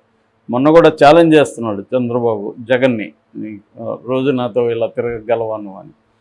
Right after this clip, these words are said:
నిజమే, అది చంద్రబాబు లాగా ఎవరు చేయలేరు.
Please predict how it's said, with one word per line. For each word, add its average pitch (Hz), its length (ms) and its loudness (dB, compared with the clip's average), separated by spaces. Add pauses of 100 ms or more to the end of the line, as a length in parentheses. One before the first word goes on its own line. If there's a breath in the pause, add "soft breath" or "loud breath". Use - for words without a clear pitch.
(460)
నిజమే, 170 300 4
అది 117 240 4
చంద్రబాబు 143 680 0
లాగా 131 200 4
ఎవరు 127 220 -2
చేయలేరు. 117 600 -4